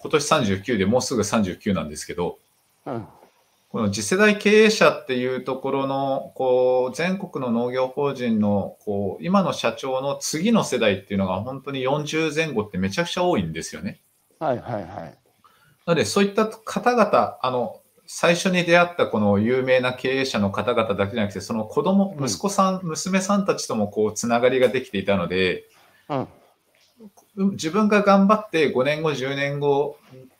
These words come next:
Speaker 1: 生き残れば、そういった未来の農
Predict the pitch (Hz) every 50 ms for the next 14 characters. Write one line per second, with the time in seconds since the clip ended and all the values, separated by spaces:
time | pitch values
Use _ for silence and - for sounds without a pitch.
0 | _ _ _ _ _ _ - 135 110 - 165 165 170 170 - 151 139 156 104 101
1 | 113 113 101 95 95 - - - 160 160 160 - _ 160 160 156 151 135 120 135
2 | 151 170 190 185 165 139 123 117 113 123 123 123